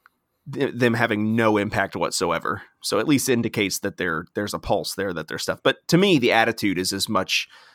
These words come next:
uh, a significant part of that as anything, that he, he's not gonna be a guy who isn't asking questions, isn't preparing. He wants to get better, and whether or not he has the physical capacity to, we'll find out as games go on.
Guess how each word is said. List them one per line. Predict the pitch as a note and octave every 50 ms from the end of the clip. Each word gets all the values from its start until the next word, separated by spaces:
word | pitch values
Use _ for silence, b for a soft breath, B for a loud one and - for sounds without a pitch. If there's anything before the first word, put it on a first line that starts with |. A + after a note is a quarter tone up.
| b b b
uh, | - G2+ F#2+ E2+ - -
a | - G2
significant | - - G#2+ G2 G#2+ G2+ - F#2+ F#2 D#2+ - -
part | - F#2 F2
of | E2+ D#2
that | E2+ E2+ E2+
as | F#2 F2+
anything, | F#2+ F2 E2+ F2 - E2 E2 E2 D2+
that | D2+ B1+ -
he, | - B2+ B2 _
he's | - - D#3 E3 D#3 C#3
not | D3+ D3+ D3+ D3+ - C3
gonna | B2+ B2 A#2+
be | A#2 A2+ A2
a | A2
guy | A2+ A2+ G#2+ G#2+ G#2+
who | G#2 A#2 A#2 A2 G#2 G2+ F2+ - -
isn't | A2 A#2+ B2 C3+ C3 - _ _ _ _ _ _ _ _ _ _ _ _ _ _ -
asking | A#2 A2+ A2 - - A2 G#2 G#2+
questions, | - G#2+ G#2 G#2 - - G#2 G2+ F#2
isn't | G#2 G2+ A2 G#2 -
preparing. | - G2 - - A2 G#2+ G#2+ G#2 G#2 G#2 G#2 G#2 G#2 B B B B B B B
He | B - A#2+
wants | A2 G#2 G#2 G2+ G#2 - -
to | - A2+ G#2 G2+ G2+ G2 F2+ F2+
get | E2+ G#2 G2+ - -
better, | G#2 G2+ G2 F#2+ F#2+ F#2+ F#2
and | - F2 G#2 F#2+ F#2+ G2 - -
whether | E3 D#3+ D3 C3+ B2+
or | B2+
not | B2 B2 A#2+
he | A2 A#2 A#2 A2+
has | A2+ A#2 A2 G#2 G2 A2
the | G#2+ G#2 F#2+ F#2 D#2+ _ _ _
physical | - D3 C3 C#3+ - - B2
capacity | - - A2+ - A2 A2 A2 - - G#2 G#2+ G#2
to, | - A2+ G#2+ G#2+ G#2+ -
we'll | - A2 A2
find | - A2+ G#2 F#2+ F#2
out | F#2 G2 G#2+ - - - - _ - -
as | G#2 G#2 G#2
games | G#2+ G#2 G#2 G#2+ G#2
go | - A#2+ G#2+ G#2+
on. | G#2 G#2 A2+ C3